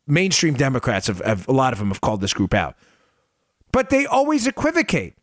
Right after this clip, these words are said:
Because the left, as I said yesterday, not to repeat yesterday's show, but it's important we bring this up again. The left is now obsessed with this idea that words are violence, and the violence Antifa uses is a counter to other violence, which is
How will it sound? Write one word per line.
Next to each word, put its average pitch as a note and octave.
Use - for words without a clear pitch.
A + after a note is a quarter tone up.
Because F#3+
the E3+
left, E3+
as D#3+
I C#3+
said D#3+
yesterday, D3
not C3+
to B2+
repeat C#3
yesterday's B2
show, E3
but A#2
it's G#2+
important F#3
we G#3+
bring F#3
this F#3+
up F3
again. D#3+
The C#3
left D#3
is D#3
now D#3
obsessed C#3+
with D3+
this D3+
idea C3
that A#2
words A#2+
are C#3
violence, D3+
and D3+
the C#3
violence F#3
Antifa E3
uses D3
is C#3
a C#3+
counter E3
to -
other C#3+
violence, F2+
which G3
is B3+